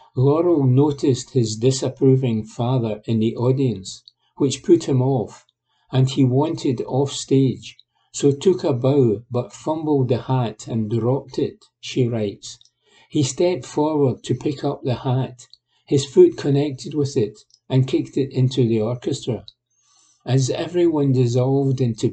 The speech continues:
peals of laughter, a comedy genius was born, setting the foundations for Laurel and Hardy's slapstick genius later on." James,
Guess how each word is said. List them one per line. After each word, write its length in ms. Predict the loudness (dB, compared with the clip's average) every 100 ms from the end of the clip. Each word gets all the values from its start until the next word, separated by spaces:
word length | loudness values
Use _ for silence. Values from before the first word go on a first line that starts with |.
| -2
peals 420 | 0 0 0 -2
of 140 | -2 -4
laughter, 600 | -4 -4 -6 -8 -10 -10 _ _ _ _ -10
a 120 | -8
comedy 560 | -6 -4 0 2 2 0
genius 600 | -2 -2 2 2 0 -2
was 180 | -4 -4
born, 580 | -4 -2 -2 -4 -8 _ _ _ _ -12
setting 520 | -6 -6 -4 0 0
the 80 | 0
foundations 840 | 0 0 4 4 2 0 -2 -2
for 160 | -2 -2
Laurel 520 | 0 2 2 2 2
and 180 | 0 -2
Hardy's 720 | -4 -2 -2 -4 -6 -8 -14
slapstick 840 | -10 -8 -4 -4 -6 -4 -4 -4 -6
genius 720 | -4 -2 0 0 -2 -6 -16 _ _
later 480 | -2 0 0 -2 -4
on." 400 | -2 -4 -8 -12 -20 _ _ _ _ _ _ _ _ _ _ _ _ -10 -4
James, 680 | 0 2 2 2 -2 -4